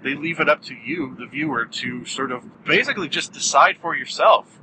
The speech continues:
Decide for yourself at the end of this movie what the ending of the movie is. And, uh, that's really, really cool. The excitement it has generated in me talking about it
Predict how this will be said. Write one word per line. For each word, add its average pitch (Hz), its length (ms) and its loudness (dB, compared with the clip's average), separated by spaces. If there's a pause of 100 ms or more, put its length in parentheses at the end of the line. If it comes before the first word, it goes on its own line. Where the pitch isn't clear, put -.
Decide 160 320 2
for 175 120 -4
yourself 156 380 2
at 127 100 -2
the 143 120 -4
end 151 100 -2
of 131 120 -10
this 135 200 -8
movie 131 320 -6
what 139 180 0
the 139 160 -6
ending 160 280 -4
of 151 140 -2
the 160 80 -8
movie 175 360 -6
is. 185 640 0
And, 131 260 -2
uh, 131 200 4
that's 175 200 0
really, 170 200 -6
really 151 200 -6
cool. 139 320 -10 (380)
The 147 240 -4
excitement 185 800 -2 (160)
it 143 140 -8
has 143 200 -2
generated 139 720 -2
in 131 120 -6
me 135 160 -8
talking 135 380 2
about 175 280 0
it 202 120 -4